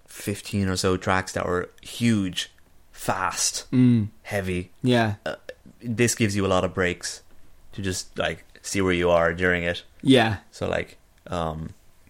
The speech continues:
Speaker 1: I don't know, it's very different. Uh,
Speaker 2: It is different.
Speaker 1: it's not
Speaker 2: I
Speaker 1: uncomfortable.
Speaker 2: Ah.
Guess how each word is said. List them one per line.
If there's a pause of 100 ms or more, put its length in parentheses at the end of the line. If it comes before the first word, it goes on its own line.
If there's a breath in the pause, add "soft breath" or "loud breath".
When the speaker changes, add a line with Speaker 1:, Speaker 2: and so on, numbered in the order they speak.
(600)
Speaker 1:
I
don't
know,
it's
very
different. (640 loud breath)
Uh, (200)
Speaker 2:
It
is
different.
Speaker 1:
it's
not
Speaker 2:
I
Speaker 1:
uncomfortable.
Speaker 2:
Ah.